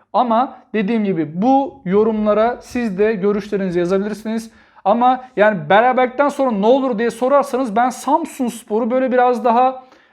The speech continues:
e, geride bulunduğu için, e, bir patlama yapmak istediği için biraz daha önde görüyorum. Bakalım neler olacak hep beraber göreceğiz. Dediğim gibi yorum kısmına siz de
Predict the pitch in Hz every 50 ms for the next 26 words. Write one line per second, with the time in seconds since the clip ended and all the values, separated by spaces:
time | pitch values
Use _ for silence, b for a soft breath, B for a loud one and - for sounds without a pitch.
0 | b 190 180 170 156 151 156 196 208 247 233 294 285 254 254 269 247 247 269 269
1 | 254 233 - - - 185 202 220 b b b b b b b b 175 165 170 170
2 | 165 165 160 160 - - 160 175 254 240 - 220 226 226 226 247 254 262 262 247
3 | 247 247 - 247 226 - - - 254 226 214 254 254 233 - - 240 254 285 254
4 | 196 240 254 247 233 220 208 240 240 240 - 214 208 214 220 240 214 214 214 190
5 | 190 175 185 226 254 247 B B B B B 185 226 226 226 247 254 233 226 240
6 | 254 254 240 220 196 185 226 247 240 240 233 233 - 226 214 214 214 226 240 226
7 | 196 214 214 214 208 190 226 247 240 240 - 214 202 247 233 226 214 185 175 190
8 | 220 247 269 269 - 226 - - 233 220 214 220 262 247 226 190 214 240 233